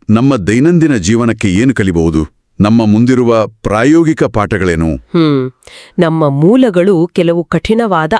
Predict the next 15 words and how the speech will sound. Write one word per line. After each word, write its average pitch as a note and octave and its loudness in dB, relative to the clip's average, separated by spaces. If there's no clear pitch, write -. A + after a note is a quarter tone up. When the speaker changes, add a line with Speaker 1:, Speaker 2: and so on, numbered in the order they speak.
Speaker 2:
ಆತ್ಮಾವಲೋಕನದ F3+ 0
ಪ್ರಶ್ನೆಗಳನ್ನು F3 -2
ನಮ್ಮ D#3 0
ಮುಂದಿಡ್ತವೆ. C#3+ -2
ಉದಾಹರಣೆಗೆ, F3 0
ನಾನು A3+ 2
ಖರ್ಚು B3 0
ಮಾಡೋದು A#3 2
ಜನ್ರಿಗೆ A#3+ 0
ತೋರ್ಸ್ಕೊಳ್ಳಿಕ್ಕ, B3 0
ಅವ್ರು A#3 2
ಮೆಚ್ಚಲಿ A#3 0
ಅಂತ, E3 -2
ಅಥವಾ D#4 -2
ಕೇವಲ D4 0